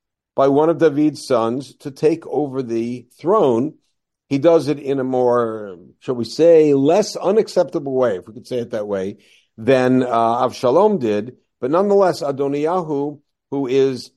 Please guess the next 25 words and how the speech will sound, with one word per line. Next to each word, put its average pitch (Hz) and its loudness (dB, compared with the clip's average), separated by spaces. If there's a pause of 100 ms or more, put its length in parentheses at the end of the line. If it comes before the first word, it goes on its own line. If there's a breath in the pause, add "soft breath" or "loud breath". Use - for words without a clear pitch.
the 120 -8 (400)
eldest 180 0
remaining 151 2
son, 104 -10 (720)
uh, 127 2
tries 170 2
to 185 -2
take 147 -2
over, 120 -2 (140)
uh, 110 -4
and, 113 -8 (260)
um, 120 -16 (400)
announce 143 0
himself 131 0
as 110 -4
the 117 -10
king, 113 -6 (300 soft breath)
as 110 -4
David 127 0
seems 170 -2
to 135 -14
be 123 -8
out 104 -6
of 101 -8
it, 185 0